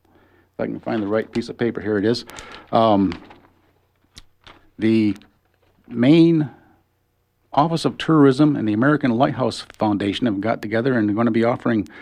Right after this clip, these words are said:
tours, um, at sixty-five different lighthouses in, around the state. I guess it goes all the way, uh, in, into Maine and New York, I mean, to Michigan and New York.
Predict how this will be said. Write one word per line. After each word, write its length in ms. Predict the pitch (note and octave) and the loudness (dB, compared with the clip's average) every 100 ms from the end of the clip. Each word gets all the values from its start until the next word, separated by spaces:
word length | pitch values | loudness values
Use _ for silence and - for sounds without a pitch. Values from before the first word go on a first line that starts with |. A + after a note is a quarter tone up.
| - - | -20 -18
tours, 580 | - F#3+ G3 A#2 G#2+ G2+ - | 2 4 6 4 2 -4 -8
um, 440 | G2 G2 F#2+ F2+ - | -4 -4 -4 -8 -12
at 380 | A2+ G2 G2 - | -10 -8 -8 -12
sixty-five 920 | - - G3 G3 D#3+ D#3 D#3 D3+ C3+ | -4 -2 -2 -4 -2 2 2 2 2
different 300 | B2+ C3+ D3 | 0 -2 -2
lighthouses 760 | A#2 B2 C3 G#2+ F#2+ - E2+ D2+ - | -2 -2 -2 -2 -4 -6 -10 -12 -12
in, 180 | E2+ D2+ - | -12 -12 -8
around 260 | G#2 G2 F2+ | -4 -4 -6
the 220 | D#2+ E2 - _ _ _ - - _ _ _ - | -8 -12 -16 _ _ _ -20 -20 _ _ _ -14
state. 460 | - - A2+ F#3+ - - - - _ _ _ _ G2+ | -6 0 0 0 -6 -20 -20 -20 _ _ _ _ -8
I 140 | A#2 C#3+ | -4 0
guess 200 | G#3+ D3+ | 0 2
it 40 | |
goes 200 | C#3+ C#3+ | 2 4
all 140 | C#3+ D3 | 4 4
the 60 | |
way, 180 | C#3+ C#3 | 4 2
uh, 240 | C3+ B2+ A2+ - - | 2 -2 -6 -16 -12
in, 160 | A#2 - | -12 -10
into 240 | - A#2+ A2+ | -8 -6 -2
Maine 320 | G#2+ B2 C#3 | -2 0 2
and 140 | B2 | 2
New 60 | A2+ | 2
York, 400 | A2 B2 G2 - - | 2 2 0 -4 -8
I 60 | |
mean, 300 | F#2 G2+ G2 | -4 -4 -4
to 180 | - G2 | -4 -2
Michigan 420 | G#2+ D3+ D#3+ A#2+ G2 | 2 2 2 0 -2
and 140 | F#2 | -2
New 120 | G2 | 0
York. 340 | A#2+ A2+ F#2+ | 0 0 -4